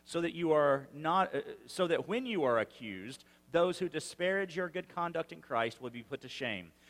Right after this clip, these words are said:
For it is better to suffer for doing good, if that should be God's will, than for doing evil." Basically, Peter is saying, if you suffer for doing evil, oh, that's kind of the way it goes, right?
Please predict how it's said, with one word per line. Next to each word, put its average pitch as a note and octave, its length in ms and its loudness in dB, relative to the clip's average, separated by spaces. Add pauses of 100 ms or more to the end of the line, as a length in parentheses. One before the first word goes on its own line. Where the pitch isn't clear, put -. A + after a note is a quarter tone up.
For D#3 100 0
it D3 40 0
is C3 100 -4
better E3+ 300 2
to E3+ 80 0
suffer E3+ 440 0
for C#3 140 -8
doing B2+ 400 -2
good, B2 480 4 (220)
if C3 160 -4
that D#3 240 4
should D3+ 200 -10
be C#3 200 -2
God's B2 360 2
will, B2 460 2 (260)
than C#3+ 300 0
for C#3 300 0
doing B2+ 560 -2 (240)
evil." C#3 500 -4 (1600)
Basically, F#3 380 4
Peter F#3 300 2
is C#3 160 0
saying, D#3+ 500 0 (680)
if C#3 140 -10
you A#3 120 -6
suffer G#3 400 6
for E3+ 160 -10
doing F3 300 -2
evil, E3+ 480 -2 (1200)
oh, F3 320 2
that's D3 260 2
kind D#3+ 220 -4
of B2+ 60 -2
the B2 80 -2
way B2 160 0
it - 160 -10
goes, B2+ 380 -4
right? A#2+ 280 -2